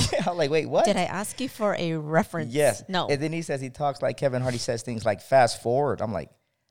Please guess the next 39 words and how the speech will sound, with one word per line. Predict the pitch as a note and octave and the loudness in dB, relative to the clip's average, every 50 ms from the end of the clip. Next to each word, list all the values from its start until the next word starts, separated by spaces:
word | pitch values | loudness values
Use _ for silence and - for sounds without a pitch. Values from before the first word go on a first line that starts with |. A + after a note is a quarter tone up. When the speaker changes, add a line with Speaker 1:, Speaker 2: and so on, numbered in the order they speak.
| _ _ _ - | _ _ _ -14
Speaker 2:
Fast | - - F#3 A3 - - - - | -8 -6 -4 -4 -4 0 2 2
Speaker 1:
I | D#3 | 2
said, | D3 E3 G#3+ | 4 2 0
Speaker 2:
forward. | G3 D3 | 0 0
Speaker 1:
"Kevin | D3+ F#3+ D#3 D3 | 0 0 0 0
Hart | D#3+ F#3 G3+ - | 0 0 0 0
says | F3 D3+ - | -2 -2 -2
fast | - - C#3+ D#3 D3 - | 0 2 2 2 2 0
forward?" | - - B2 D3+ A#3 E4+ F4+ - - _ | -2 -4 -4 -2 -4 -6 -8 -12 -16 _
<laughs> | _ - | _ -6
I | - - - - - - | -6 -6 -4 -2 -2 -2
was | F#3 E3+ - | -2 -2 0
like, | C3+ D#3+ | 0 0
"I | |
never | F#3 G3 F#3+ F3 | 0 0 0 -2
heard | E3 - F#3+ E3+ C#3+ | -4 -6 -8 -10 -10
Kevin | - D#3+ D3+ D3 D3+ | -10 -10 -10 -8 -8
Hart | D#3+ D3+ - - | -8 -8 -8 -8
say | - C3+ | -8 -10
fast | C3+ - - - - - - | -10 -10 -10 -12 -12 -10 -8
forward." | E3 D3+ - - - - - - - - | -6 -8 -8 -8 -14 -18 -18 -18 -6 0
I, | - E3 | 0 0
like, | - - - - | 0 0 -4 -2
"I've | - C#3 E3+ C#3+ B2 | 0 0 0 0 0
been | D3 F#3 A3+ C4+ | -2 -2 -2 -2
saying | - - F3+ E3+ E3 D3+ | -4 -4 -2 -2 -2 -4
fast | C#3 - D3 C#3+ C#3+ C#3 C#3 - | -2 0 2 2 2 0 -2 -2
forward." | D#3+ D#3+ D3 C3 A2 - - _ _ - - - - - | 0 2 2 2 0 -2 -6 _ _ -20 -20 -20 -20 -14
So | - - D3 C#3+ | -2 2 2 4
now | C#3+ D3+ D#3+ E3 F3 | 4 6 6 6 6
when | F3 D#3+ D3+ C#3+ C3 - | 4 2 0 -4 -2 0
I | - C#3 C#3 | 2 2 2
say | C#3 - D#3 C3 B2+ | 2 0 -2 -2 -4
fast | - - - A#2 A2+ A#2 A2+ - - | -4 -2 2 2 2 2 2 -2 -8
forward, | - - E3+ F#3+ F#3 C#3+ A2+ G#2 G2 - | -4 0 2 2 2 2 0 -2 -4 -4
I | - G#2 A2+ | -2 -2 0
laugh | A2+ A2+ B2 C#3 D#3+ E3+ - | 0 0 2 2 2 2 0
about | E3+ D3 B2 A#2+ A2 G#2 G#2 - | 0 0 2 2 2 2 0 -2
that | - G2 F#2 F2+ - - | -4 -4 -4 -4 -6 -8